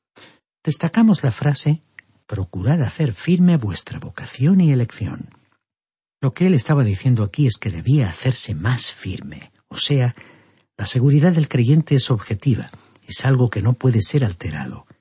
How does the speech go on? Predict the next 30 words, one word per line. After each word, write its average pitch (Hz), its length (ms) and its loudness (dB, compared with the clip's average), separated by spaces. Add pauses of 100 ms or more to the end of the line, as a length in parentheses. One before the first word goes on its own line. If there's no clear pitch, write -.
(340)
pero 95 220 -2
la 87 140 -4
seguridad 104 560 0
de 165 100 4
su - 160 -2
salvación 95 800 -2
personal 120 460 2
puede 156 240 2
ser - 260 0
perturbada 135 1000 0
por 95 260 -6
la 82 120 -14
vida 165 280 4
que - 140 -4
usted 131 280 0
viva. 127 380 0 (920)
Si - 160 -10
su - 180 -6
vida 160 260 4
no 110 100 4
es 123 140 2
vivida 107 360 0
con 90 200 -4
sinceridad - 640 -2
y 110 100 0
de 78 120 -6
acuerdo 127 420 -2
con 95 120 -2
la 76 120 -4
verdad, 107 340 2